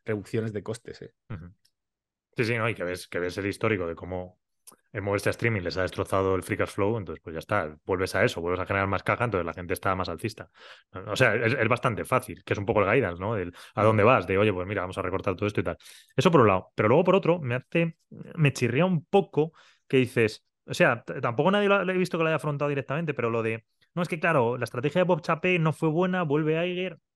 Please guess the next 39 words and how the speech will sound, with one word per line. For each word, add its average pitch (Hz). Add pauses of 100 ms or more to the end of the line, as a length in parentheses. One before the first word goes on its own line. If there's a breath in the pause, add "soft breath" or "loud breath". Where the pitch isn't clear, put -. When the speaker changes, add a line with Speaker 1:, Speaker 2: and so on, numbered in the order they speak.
(120)
Speaker 2:
A 107
ver, 113
ojo, 110
cuidado. 107 (180)
Iger 156
fue 120
el 107
que 147
planteó 127
las 117
bases 110
para 107
moverse 101
al 107
streaming 117
así. 135 (1080)
Es -
que 165
Speaker 1:
Mm. -
Speaker 2:
parece, 160
¿no? 147
No 147
sé, 175
me 135
da 110
la 139
sensación 175
en 151
la 92
prensa 160 (760)
que 120
fue 131
Chapek, 185
no, 120
no, 147
es -
decir, 120
Chapek 170
cogió 127